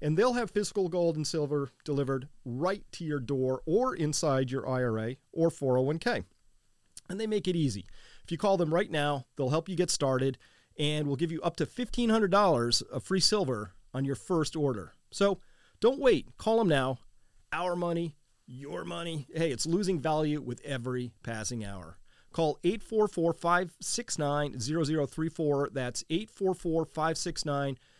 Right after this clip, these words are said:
zero zero three four, or text peak, P E A K, to six four four, five six nine, zero zero three four, or peak to six five five three two.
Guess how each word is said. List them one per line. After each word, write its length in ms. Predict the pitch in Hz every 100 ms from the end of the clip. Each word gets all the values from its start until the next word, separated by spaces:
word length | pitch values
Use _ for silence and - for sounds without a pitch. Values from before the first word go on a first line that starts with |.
| _ -
zero 240 | 135 214 190
zero 300 | 160 165 147
three 240 | - 135
four, 320 | - 247 240
or 280 | - 208 202
text 440 | - 160 - -
peak, 400 | - 277 220 - - -
P 220 | 208 214 185
E 40 | 160
A 100 | 147
K, 260 | - 95 - _ _ _ _ -
to 100 | 123
six 360 | - 202 - -
four 260 | 170 170 - 147 139 139 - _ _ _ - 123 123 123 123 - - 127 101 - 117 151 190 190 - - - - 117 - 165 190 180 180
four, 320 | - 151 143
five 340 | 131 151 165 156
six 280 | - 151 160
nine, 380 | 139 139 131 - _ 113
zero 220 | 123 123
zero 240 | 117 117
three 200 | 110 117
four, 460 | - 190 185 180 - _
or 420 | 123 117 120 117 - -
peak 440 | - 127 - - - _
to 120 | - 110
six 320 | - 180 -
five 260 | 156 151
five 380 | - 131 127 123 _ _ _ _ -
three 320 | - 127 120
two. 300 | 113 92